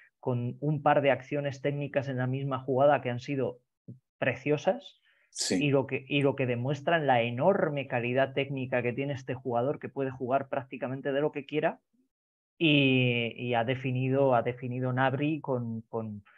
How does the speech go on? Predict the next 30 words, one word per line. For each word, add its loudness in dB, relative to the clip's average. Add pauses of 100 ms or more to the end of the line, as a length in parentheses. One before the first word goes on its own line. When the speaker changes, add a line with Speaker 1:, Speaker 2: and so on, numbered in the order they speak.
(260)
Speaker 1:
como 0
si -4
fuera 4
un 4
delantero 4
centro, 0
con -2
un -4
disparo 0
seco, 2 (400)
eh, -2
pegado 4
al, 0 (180)
al -2
primer 0
palo, 6
además, 2
que -2
yo 0
creo 0
que -4
eso -2
al 0
portero 0
le 2
ha 2
terminado -2
por, -4
por -6
desorientar, -2